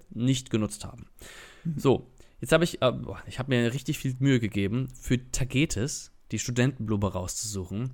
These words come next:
Speaker 1: was für eine Wurzeltiefe sie hat, und das gibt es einfach nicht. Ich hab nirgendwo herausgefunden, was für eine Wurzeltiefe die Tagetes hat. Ich hab, hab einfach nur herausgefunden, dass sie Wurzeln hat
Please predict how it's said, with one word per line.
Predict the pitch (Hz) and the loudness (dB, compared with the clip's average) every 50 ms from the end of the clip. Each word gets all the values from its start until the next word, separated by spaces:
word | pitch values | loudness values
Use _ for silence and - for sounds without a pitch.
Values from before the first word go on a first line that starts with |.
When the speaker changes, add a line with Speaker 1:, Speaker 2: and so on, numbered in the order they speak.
| - - | -8 -8
Speaker 1:
was | - 110 - - | -6 -6 -6 -2
für | - 127 | 0 0
eine | 117 117 113 104 101 | 2 2 2 2 0
Wurzeltiefe | 120 - - - - 101 - - 101 92 - 90 | 0 0 0 0 -2 -4 -2 -4 -8 -8 -6 -6
sie | 90 95 92 101 | -6 -6 -6 -6
hat, | 110 - - | -8 -8 -8
und | - 110 | -8 -8
das | 107 104 - - | -6 -6 -6 -6
gibt | - 175 - - | -8 -8 -6 -8
es | 113 - - | -8 -8 -8
einfach | 92 92 - - 92 - | -12 -12 -12 -12 -14 -14
nicht. | - 92 - - - - _ - - - - - - - - - - - | -14 -16 -18 -18 -20 -20 _ -20 -20 -20 -20 -20 -20 -20 -20 -16 -8 -4
Ich | - | -4
hab | - 123 | 0 6
nirgendwo | 127 156 220 220 220 - 196 185 | 8 8 8 8 6 6 6 6
herausgefunden, | 175 151 160 156 - 143 - - 110 - 123 117 | 6 6 4 2 0 -2 -2 -4 -4 -4 -2 0
was | 131 131 - | 0 0 0
für | - 143 | 0 0
eine | 135 117 | 2 2
Wurzeltiefe | 139 147 - 131 127 - 127 123 | 0 0 -2 -4 -6 -6 -4 -2
die | 120 113 | -2 0
Tagetes | - 120 107 - 135 120 101 | 0 -2 0 0 -2 -2 -2
hat. | 104 113 110 - | -2 -4 -4 -4
Ich | - 127 | -4 -6
hab, | - | -6
hab | 131 - - - - | -8 -10 -10 -6 -4
einfach | 151 170 - 170 | -4 -2 0 2
nur | 160 151 | 2 4
herausgefunden, | 135 131 147 - - 139 - 151 - - 147 156 - - - - - - - - - - - - - - | 4 2 2 0 -2 -6 -4 -4 -2 -2 -4 -4 -6 -10 -20 -20 -20 -20 -20 -20 -20 -20 -20 -14 -4 0
dass | - 131 - | 2 2 4
sie | 143 135 120 | 4 4 4
Wurzeln | 123 131 131 131 - 120 101 98 | 4 2 2 4 2 2 2 2
hat | 123 180 - - - | 2 0 0 -2 -10